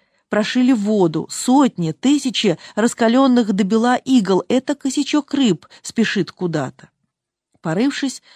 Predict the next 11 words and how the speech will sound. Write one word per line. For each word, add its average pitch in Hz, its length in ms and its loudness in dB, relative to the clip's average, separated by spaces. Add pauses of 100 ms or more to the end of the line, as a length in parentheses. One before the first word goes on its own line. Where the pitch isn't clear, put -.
(160)
в 208 60 2
овощном 247 380 0
шкафчике, 269 560 -4
я 226 220 2
достаю 240 480 0
из 240 140 0
него 220 320 2
подгнившую 208 680 0
картофелину 262 720 -2
и 240 140 -6
кидаю 220 640 -2